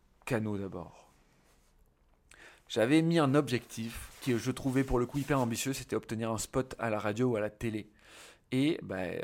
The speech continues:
objectif atteint. Euh, alors, il est pas sorti, c'est pas sorti en deux mille vingt-trois, mais, euh, j'ai fait un tournage avec M six, comme je vous disais, et puis j'avais fait en début d'année une radio, euh, donc, euh, je suis content et ça, c'est un, un truc que je veux continuer à développer.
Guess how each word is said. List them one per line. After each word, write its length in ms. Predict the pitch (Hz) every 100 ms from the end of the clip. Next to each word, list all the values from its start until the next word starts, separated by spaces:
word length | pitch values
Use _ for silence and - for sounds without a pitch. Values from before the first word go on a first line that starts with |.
| -
objectif 460 | 92 95 - -
atteint. 280 | 95 90 98 110
Euh, 120 | 92 92
alors, 240 | 98 92 92
il 120 | 98
est 40 |
pas 120 | - 95
sorti, 340 | 90 - 98
c'est 140 | -
pas 80 | -
sorti 180 | 101 101
en 80 | 101
deux 80 | 101
mille 160 | 98
vingt-trois, 380 | 98 95 113 127
mais, 340 | 110 113 127 -
euh, 220 | 98 98 - -
j'ai 160 | 104 95
fait 100 | 104
un 80 |
tournage 340 | 98 104 107 101
avec 220 | 101 101
M 140 | 104
six, 160 | - 107
comme 160 | 101 95
je 40 |
vous 80 | 104
disais, 360 | 101 104 127 - - - -
et 100 | 98
puis 140 | 104 110
j'avais 260 | 110 107
fait 140 | 104 120
en 100 | 104
début 200 | 104 104
d'année 240 | 104 110
une 120 | 110
radio, 420 | 98 98 101 104 95
euh, 240 | 92 87 98 - -
donc, 300 | 107 98 -
euh, 280 | 101 98 98 87 _ - - - _ - - - - _ _
je 100 | 101
suis 180 | 107 131
content 320 | 123 113 135
et 40 | 139
ça, 120 | 120
c'est 160 | -
un, 100 | 107
un 200 | 101 98
truc 160 | 101 123
que 60 | 110
je 80 |
veux 60 | 101
continuer 300 | 104 - 110
à 40 |
développer. 460 | 101 101 98 104